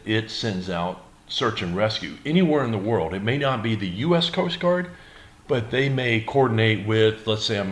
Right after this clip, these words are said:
near Thailand, the Thailand Coast Guard, or other boats, or container ships, or whatever. It will put out this whole network.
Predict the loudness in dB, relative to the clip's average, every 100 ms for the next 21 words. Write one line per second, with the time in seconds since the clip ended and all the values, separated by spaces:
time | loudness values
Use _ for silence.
0 | -4 -4 -4 -4 -2 -2 -2 -4 -4 -8
1 | -18 -20 -10 -6 -6 0 2 4 2 -2
2 | -4 -4 -6 -10 -12 -18 -20 -20 -12 -2
3 | 0 2 0 2 2 2 0 2 2 0
4 | -8 -6 -4 -2 -2 -4 -8 -20 -20 -20
5 | -14 -8 -6 -4 -2 -2 -2 -4 -4 -4
6 | -2 -2 2 2 2 -4 -4 -2 -2 -2
7 | -2 0 -2 -4 -2 -2 -2 -2 -4 -4
8 | -8 -8 -14